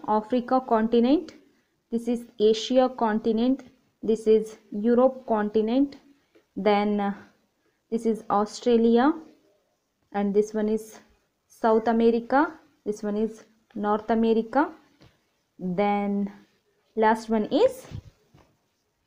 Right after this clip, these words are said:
Antarctic continent. This is, we know already, this is white continent. Okay. Let us now study the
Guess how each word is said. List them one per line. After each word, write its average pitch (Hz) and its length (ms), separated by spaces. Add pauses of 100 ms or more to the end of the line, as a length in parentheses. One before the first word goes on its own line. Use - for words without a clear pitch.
(560)
Antarctic 208 640
continent. 156 560 (120)
This 202 200
is, - 240 (260)
we 214 80
know 240 160
already, 226 260
this 226 200
is 349 280
white 196 440 (120)
continent. 147 600 (180)
Okay. 277 420 (1800)
Let 320 280
us 247 280
now 247 220
study 254 460
the 214 360